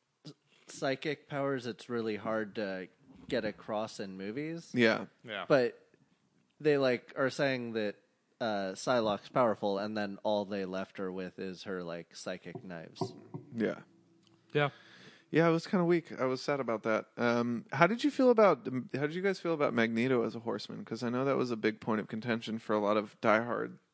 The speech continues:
Speaker 1: I thought
Speaker 2: people.
Speaker 1: that was the most interesting of
Speaker 2: It
Speaker 1: it.
Speaker 2: makes sense,
Speaker 1: Yeah.
Speaker 2: right?
Speaker 1: Oh, totally the
Speaker 2: Yeah.
Speaker 1: way they do
Speaker 2: Once
Speaker 1: it,
Speaker 2: you see
Speaker 1: yeah.
Speaker 2: the movie,
Speaker 3: I
Speaker 2: it
Speaker 3: think
Speaker 2: makes
Speaker 3: you,
Speaker 2: sense.
Speaker 3: I think you had told me, because I,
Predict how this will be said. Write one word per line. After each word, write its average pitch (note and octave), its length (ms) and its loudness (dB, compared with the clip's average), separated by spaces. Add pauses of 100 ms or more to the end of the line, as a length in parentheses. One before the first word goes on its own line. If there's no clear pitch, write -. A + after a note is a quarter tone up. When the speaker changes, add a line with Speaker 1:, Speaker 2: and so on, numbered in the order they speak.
(560)
Speaker 1:
I C#3 120 2
thought C3+ 340 0
Speaker 2:
people. A2+ 320 -8 (260)
Speaker 1:
that B2+ 360 0
was G#2+ 280 -2
the G#2 260 -8
most G2 480 -8
interesting F2 720 -12
of C#2 100 -6
Speaker 2:
It C#3 80 -4
Speaker 1:
it. - 20 -6
Speaker 2:
makes G3 220 -4
sense, F3+ 340 -6
Speaker 1:
Yeah. A3+ 80 2
Speaker 2:
right? A#3 180 -2 (320)
Speaker 1:
Oh, C3+ 140 4
totally A2 500 0
the F#2 140 0
Speaker 2:
Yeah. G#2+ 140 4
Speaker 1:
way F#2+ 60 -2
they F2 160 -8
do - 40 -4
Speaker 2:
Once D3+ 160 4
Speaker 1:
it, G3+ 40 2
Speaker 2:
you F#3 40 2
see G3 120 0
Speaker 1:
yeah. F3+ 60 2
Speaker 2:
the D#3 60 0
movie, C3 240 4
Speaker 3:
I F3 40 8
Speaker 2:
it G3+ 60 2
Speaker 3:
think G#3 120 4
Speaker 2:
makes C3+ 120 -2
Speaker 3:
you, F3 120 6 (120)
Speaker 2:
sense. - 220 -16
Speaker 3:
I D#3+ 60 4
think D#3 200 2
you C#3+ 140 2
had C#3 160 2
told C#3 260 2
me, A#2+ 320 -2 (500)
because A#2+ 460 0
I, A#2+ 560 4